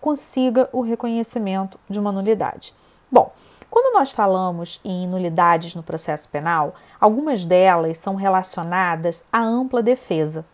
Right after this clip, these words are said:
Portanto, quando existe uma situação de ausência de advogado em qualquer ato, não ser dado ao réu o direito de escolher o seu advogado, falta de oportunidade para que ele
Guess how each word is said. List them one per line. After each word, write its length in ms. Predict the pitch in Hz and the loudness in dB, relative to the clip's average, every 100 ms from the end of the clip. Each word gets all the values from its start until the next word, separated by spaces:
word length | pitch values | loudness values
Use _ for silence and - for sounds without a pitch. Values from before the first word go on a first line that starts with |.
| _ - - - | _ -20 -20 -4
Portanto, 520 | 359 - 339 349 - | -4 0 0 0 -2
quando 600 | 226 262 262 262 254 247 240 | -2 2 2 2 0 4 4
existe 340 | 226 240 233 | 4 2 -4
uma 100 | 226 | -6
situação 680 | 220 - 202 202 208 202 196 - _ - | -8 -2 -4 -2 -4 -2 -4 -8 _ 2
de 120 | 214 | 6
ausência 600 | 214 190 220 247 254 208 | 6 4 2 0 0 -2
de 80 | 196 | -4
advogado 880 | 185 185 180 170 170 170 165 165 - | -4 -2 -2 2 4 4 0 -4 -8
em 100 | 214 | -6
qualquer 560 | - 233 226 - 233 | 0 0 0 0 2
ato, 600 | 170 165 165 165 - 175 - _ _ | 2 2 0 -2 -10 -14 -14 _ _
não 200 | 262 370 | 2 2
ser 260 | 370 302 240 | 2 -2 2
dado 380 | 226 226 202 | 4 4 2
ao 80 | 202 | -2
réu 480 | 196 180 190 196 185 | -2 0 2 4 2
o 40 | |
direito 460 | 175 190 185 202 202 | 0 -2 0 0 -2
de 80 | 185 | -8
escolher 640 | - - 220 196 214 214 | -10 -2 0 2 2 2
o 60 | 180 | 0
seu 180 | - 170 | -6 -6
advogado, 880 | 170 185 196 175 170 165 170 170 - _ _ _ | -6 -6 -2 2 2 2 -2 -8 -16 _ _ _
falta 420 | - 320 339 294 | 6 6 6 0
de 80 | 254 | -2
oportunidade 1080 | 254 240 - 220 214 190 208 208 196 180 | 0 -2 -2 -6 -2 2 4 4 2 -4
para 180 | 185 208 | -6 -6
que 180 | 202 - | -6 -4
ele 320 | 196 196 196 | -2 0 -2